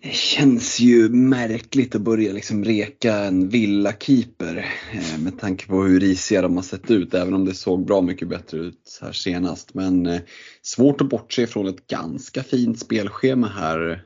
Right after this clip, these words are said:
Eh, kanske inte hela vägen in fram till V M, men, eh, i alla fall de fyra av de närmsta fem matcherna är ju mot gäng där det faktiskt finns ändå en, jag ska inte säga god, men en chans till nolla.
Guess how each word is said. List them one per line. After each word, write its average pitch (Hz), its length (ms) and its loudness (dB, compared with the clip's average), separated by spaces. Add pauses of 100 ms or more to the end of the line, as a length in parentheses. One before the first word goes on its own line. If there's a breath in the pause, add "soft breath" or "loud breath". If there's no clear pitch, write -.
(140)
Eh, - 400 -12
kanske - 240 -12
inte 92 140 -6
hela 113 360 6
vägen 98 300 4
in 87 260 -4
fram 87 200 -12
till 90 100 -8
V 90 260 -2
M, 85 120 -2
men, 90 280 -4 (760 loud breath)
eh, - 340 -16
i - 40 -12
alla 92 160 -8
fall 104 440 2
de 95 140 -2
fyra 104 420 2
av 117 80 6
de 92 120 2
närmsta 87 340 -4
fem 87 240 -8
matcherna 90 520 -2
är - 140 -8
ju - 300 -6 (200)
mot - 360 -8
gäng 85 380 -2
där 76 100 -2
det - 80 -4
faktiskt - 400 -14
finns - 360 0
ändå - 220 -6
en, - 180 -6 (1040 loud breath)
jag - 80 -20
ska - 140 -18
inte - 100 -16
säga 82 140 -6
god, 95 380 4
men 95 140 4
en 104 120 4
chans 107 340 2
till 107 120 2
nolla. 87 360 -2